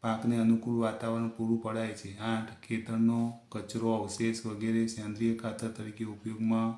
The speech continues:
લઈ શકાય છે. તેનાથી જમીન તેનું સત્વ જાળવી રાખે છે.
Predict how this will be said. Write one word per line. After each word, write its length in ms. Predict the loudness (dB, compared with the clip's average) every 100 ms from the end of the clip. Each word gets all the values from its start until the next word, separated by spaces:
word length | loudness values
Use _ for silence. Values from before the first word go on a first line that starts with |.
| -8 -8
લઈ 340 | -2 2 2 0 -2 -12 _ _ _ -14
શકાય 420 | -6 -4 -2 -4
છે. 180 | -4 -10 -10 -18 _ _ -8
તેનાથી 440 | -4 -2 0 0
જમીન 400 | 0 2 4 4 4
તેનું 420 | 0 0 2 2 -2 -10 -16
સત્વ 500 | -6 -6 -2 0 0
જાળવી 360 | 0 2 2
રાખે 340 | 2 0 -6 -6
છે. 160 | -6